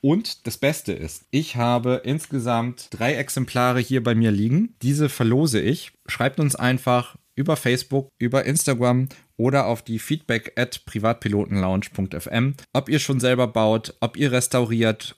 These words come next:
ob ihr selber bauen wollt oder restaurieren wollt, was für ein Flugzeug. Schreibt uns einfach eine kleine Geschichte.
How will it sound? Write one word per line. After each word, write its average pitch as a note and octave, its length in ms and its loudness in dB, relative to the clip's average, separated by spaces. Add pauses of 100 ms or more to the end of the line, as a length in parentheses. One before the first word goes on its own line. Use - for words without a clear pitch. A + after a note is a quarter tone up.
ob - 240 -6
ihr G2 480 2
selber G2 340 0
bauen G2 320 0
wollt C#3+ 300 2
oder A#2+ 240 0
restaurieren B2+ 560 0
wollt, B2+ 280 2
was - 200 0
für C3 160 -2
ein A#2 180 2
Flugzeug. A2+ 680 -2
Schreibt - 280 -2
uns D3 100 2
einfach C3+ 200 2
eine B2+ 120 2
kleine A#2+ 320 0
Geschichte. C3 580 0